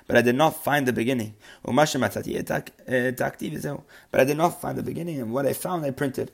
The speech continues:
So this is it. כי אם אין טומאה, אין צריך טהרה.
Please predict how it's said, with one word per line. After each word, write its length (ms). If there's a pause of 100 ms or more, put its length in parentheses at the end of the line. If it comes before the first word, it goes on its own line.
(120)
So 160
this 180
is 100
it. 120 (720)
כי 160
אם 140
אין 140
טומאה, 300 (340)
אין 100
צריך 280
טהרה. 320